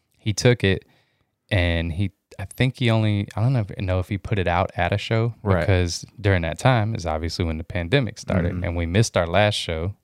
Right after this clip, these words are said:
Speaker 1: that we
Speaker 2: Right.
Speaker 1: couldn't do in the, I guess that was the spring show. And he does Atlanta and all that, but none of them have been open.
Speaker 2: Right.
Speaker 1: So I talked to him when I see him at the show this year, and he says, uh, "I haven't, uh, haven't sold it yet."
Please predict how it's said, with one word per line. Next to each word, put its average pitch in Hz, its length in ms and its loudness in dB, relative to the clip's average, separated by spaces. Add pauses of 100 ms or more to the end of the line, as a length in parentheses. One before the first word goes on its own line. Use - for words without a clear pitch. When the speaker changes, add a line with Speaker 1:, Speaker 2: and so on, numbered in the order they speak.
(140)
Speaker 1:
that - 100 -6
we 87 60 0
Speaker 2:
Right. 85 100 -2
Speaker 1:
couldn't 85 280 -4
do 98 320 2 (200)
in 85 160 -4
the, 78 500 -6
I 87 80 -6
guess 82 220 -8
that 82 140 -4
was 82 160 -8
the - 100 -12
spring 117 300 2
show. - 280 -6 (1400)
And 85 280 0
he 107 100 4
does 98 220 2
Atlanta 90 340 0
and 85 120 -2
all 85 120 -4
that, 104 200 2
but 85 100 -12
none 87 200 -2
of 87 80 0
them 85 160 -4
have 82 120 -4
been 85 160 -4
open. 90 260 0 (100)
Speaker 2:
Right. 82 220 -6 (240)
Speaker 1:
So - 180 -2
I 85 80 4
talked 107 340 2
to - 100 0
him 101 480 2
when 92 160 -4
I 85 80 0
see - 240 -4
him 87 120 -2
at 85 120 -4
the 87 60 -6
show - 260 0
this 87 200 -4
year, 85 220 0
and 82 100 -2
he 87 140 -2
says, 87 400 -6
uh, - 280 -6 (840)
"I - 80 -2
haven't, 107 560 2
uh, 85 560 0 (300)
haven't 120 240 2
sold 104 300 2
it 95 60 0
yet." 90 280 0